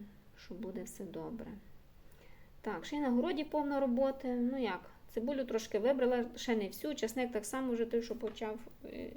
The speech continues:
і печугір ще такий підсихати, то вже вибрала, решту ще не вибирала. А трава росте. <laughs> Чим раз,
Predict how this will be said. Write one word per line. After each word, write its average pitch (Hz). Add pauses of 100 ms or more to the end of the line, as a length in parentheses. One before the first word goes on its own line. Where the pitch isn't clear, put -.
(120)
і 175
печугір 226
ще -
такий 240
підсихати, 220
то 208
вже 202
вибрала, 233
решту 202
ще 220
не 208
вибирала. 226 (800)
А -
трава 269
росте. 214 (600)
<laughs> -
Чим 240
раз, 294